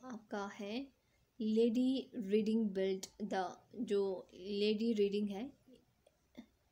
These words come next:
लेडी रीडिंग, ये ब्रिटिशर्स फीमेल है, इनका नाम है ये, उन्होंने बनाया था लेडी रीडिंग हॉस्पिटल नाइनटीन फ़ोर्टीन में, जिसको आप अभी कमला नेहरू हॉस्पिटल के नाम से जानते हो।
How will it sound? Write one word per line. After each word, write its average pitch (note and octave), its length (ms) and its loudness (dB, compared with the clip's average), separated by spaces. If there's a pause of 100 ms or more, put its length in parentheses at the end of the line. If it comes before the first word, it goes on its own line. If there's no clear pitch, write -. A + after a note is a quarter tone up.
(680)
लेडी G#3 400 2
रीडिंग, G3 360 0 (120)
ये G#3 220 0
ब्रिटिशर्स G3+ 1000 -4 (1120)
फीमेल G3 420 -2
है, B3+ 220 -2
इनका G#3 280 -4
नाम G#3+ 240 -10
है G3+ 200 -6
ये, A3 260 -4 (380)
उन्होंने A#3+ 320 4
बनाया G3+ 360 -2
था B3 520 -8
लेडी G#3+ 320 0
रीडिंग G#3 420 0
हॉस्पिटल A3 720 -8 (380)
नाइनटीन G#3 640 0 (340)
फ़ोर्टीन G#3 500 0
में, B3+ 180 2
जिसको G#3+ 320 -6
आप F#3+ 200 -8
अभी A#3+ 200 -4
कमला G#3 320 -6
नेहरू G3 260 -4
हॉस्पिटल G#3+ 520 -8
के F#3+ 100 -10
नाम G#3+ 180 -12
से B3 160 -8
जानते - 380 -14
हो। G#3+ 100 -18